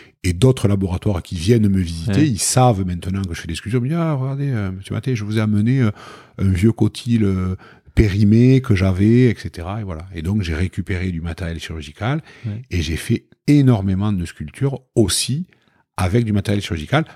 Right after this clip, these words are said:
Speaker 1: Pas forcément sur le divan, hein.
Speaker 2: Ouais.
Speaker 1: Euh, j'ai fait toujours ma silhouette de femme que, que j'aime avec des ancillaires de, de, de,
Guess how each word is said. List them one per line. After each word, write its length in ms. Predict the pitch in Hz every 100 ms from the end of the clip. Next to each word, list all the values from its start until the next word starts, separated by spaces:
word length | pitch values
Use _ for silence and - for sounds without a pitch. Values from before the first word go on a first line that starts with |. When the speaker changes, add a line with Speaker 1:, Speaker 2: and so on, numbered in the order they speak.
| _ _
Speaker 1:
Pas 120 | 160
forcément 420 | 160 143 - 110 110
sur 120 | -
le 100 | 90
divan, 280 | 90 170 151
hein. 80 | 135 -
Speaker 2:
Ouais. 220 | 98 85 82 -
Speaker 1:
Euh, 160 | 82 82
j'ai 140 | 85 90
fait 220 | - 110
toujours 320 | - 107 110
ma 120 | 104
silhouette 400 | 95 101 104 107
de 120 | 98 90
femme 380 | - 113 101 87
que, 100 | 82
que 220 | 78 85
j'aime 360 | 80 127 170 185
avec 260 | 92 92 95
des 220 | 85 82
ancillaires 560 | 98 - 85 87 92 87
de, 60 |
de, 440 | 78 78 - - -
de, 400 | 98 85 73